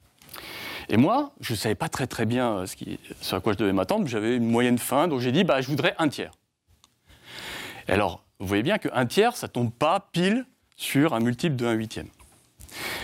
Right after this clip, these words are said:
Alors là, mon ami est, est très embêté, et il se pose la question de savoir combien il doit me donner de tarte, parce qu'il avait pas envie de la redécouper, la tarte.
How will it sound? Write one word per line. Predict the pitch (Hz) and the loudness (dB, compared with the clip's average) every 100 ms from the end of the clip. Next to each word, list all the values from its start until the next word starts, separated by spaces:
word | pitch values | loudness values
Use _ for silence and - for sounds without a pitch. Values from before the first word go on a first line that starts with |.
| - | -4
Alors | 85 | 0
là, | 120 | 2
mon | 147 117 101 101 | 2 0 0 0
ami | 120 127 | 0 2
est, | 90 87 87 | 0 -2 -6
est | - | -8
très | - 90 | -4 -2
embêté, | 85 107 240 277 - _ - - _ | 0 2 4 2 0 _ -20 -20 _
et | - | -4
il | 92 | 0
se | |
pose | 139 | 2
la | 113 | 2
question | 101 101 | 0 -4
de | 220 | -2
savoir | 123 98 | -2 -2
combien | - 156 214 | 0 2 2
il | 170 | 0
doit | 135 | 2
me | 127 | 2
donner | 131 143 | 4 2
de | |
tarte, | - 156 | 2 -2
parce | - | -2
qu'il | 139 | 2
avait | 135 | 2
pas | 139 | 4
envie | 165 156 | 0 0
de | |
la | 127 | 0
redécouper, | 120 120 - 123 101 | 0 0 -2 -6 -6
la | 82 | -6
tarte. | - - - | -12 -20 -20